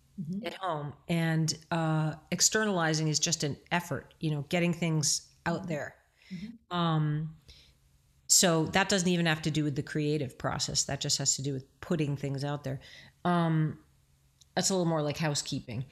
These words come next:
Speaker 2: But, um, in terms of, uh, creative stuff, uh, I'm really loving integrating,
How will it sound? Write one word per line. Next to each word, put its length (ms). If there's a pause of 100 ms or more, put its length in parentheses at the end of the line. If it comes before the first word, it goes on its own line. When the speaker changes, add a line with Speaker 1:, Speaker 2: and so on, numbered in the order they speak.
(340)
Speaker 2:
But, 260 (100)
um, 500 (100)
in 160
terms 380
of, 280 (140)
uh, 160
creative 840 (140)
stuff, 640 (920)
uh, 440 (500)
I'm 340
really 600 (840)
loving 760 (480)
integrating, 960